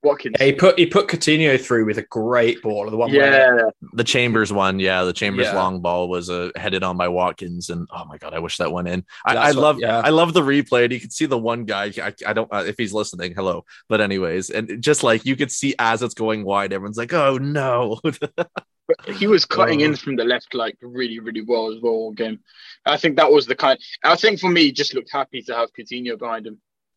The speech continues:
Speaker 1: That's, that's, um, that's the thing for me. So yeah, um, he's gone from sort of a player that I, that I would have said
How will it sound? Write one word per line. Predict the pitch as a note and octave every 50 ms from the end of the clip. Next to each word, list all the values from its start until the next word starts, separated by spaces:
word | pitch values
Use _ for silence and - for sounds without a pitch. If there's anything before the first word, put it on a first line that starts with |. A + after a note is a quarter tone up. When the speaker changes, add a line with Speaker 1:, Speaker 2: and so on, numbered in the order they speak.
| _ -
Speaker 1:
That's, | C#3 B2+ B2 - - - - -
that's, | C#3+ - - - - - C#3
um, | B2+ B2+ B2+ B2 B2 B2 A#2 A#2+ B2 _ _ _ _ _
that's | - - - -
the | B2+
thing | - B2+ B2+ B2 -
for | - -
me. | A#2+ A#2+ B2+ B2+
So | - - A#2+ A#2+
yeah, | B2 C3 C#3+ E3+ F3 D3+ - - _ _ _ _ _ - _ _ _ -
um, | B2 B2 B2 A#2+ A#2 A#2 A#2 A2+ A2 A2+ - -
he's | - B2+ - -
gone | C#3+ C#3+ C3+ C3
from | - - C#3+ C3 B2+ B2 A#2+ A#2 G#2+ - _ _ _ _ _ _ _ _ _ _ _ _ _ _
sort | - - B2+ B2 - B2
of | A#2
a | A#2
player | - - C3 B2+ B2 A#2+ A#2 A2+ A2
that | A#2 A2+ -
I, | - A#2 A2 G#2 _ _ _ _ - A#2
that | A#2 -
I | A#2+ A#2+
would | A2+ A2+ A#2+ A2+
have | A2+ G#2+
said | - - A#2+ A2 G#2+ -